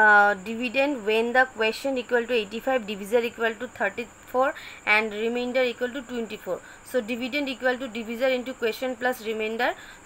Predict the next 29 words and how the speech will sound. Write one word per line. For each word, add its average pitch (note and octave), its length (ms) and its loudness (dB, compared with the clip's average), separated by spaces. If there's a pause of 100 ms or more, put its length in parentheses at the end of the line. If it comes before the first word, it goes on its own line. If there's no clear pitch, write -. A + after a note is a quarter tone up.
So B3 100 2 (120)
dividend B3 480 -4
equal A3+ 320 0 (100)
to E4 100 -2 (100)
two B3 160 -8 (200)
thousand A#3+ 540 2
nine A3 220 2 (100)
hundred A#3+ 360 0 (260)
fourteen, G3 480 0 (240)
okay? E4+ 220 2 (580)
Then B3+ 160 4 (240)
page A#3 220 0 (100)
ninety-five, G#3 540 0 (160)
find B3+ 320 4
the C#4 40 2 (120)
quotients A#3+ 440 -2 (120)
and A3+ 180 -2
rema-, A3+ 380 -4 (280)
and A#3+ 220 0
the C#4+ 180 4
remainders. A3+ 500 -2 (360)
So B3+ 80 2
eighty-two B3+ 380 0
divided A#3+ 420 -2
by, C#4 80 4 (260)
uh, G3 200 2 (160)
ten C4 280 4
করলে A#3+ 300 6 (480)
eight C4 120 0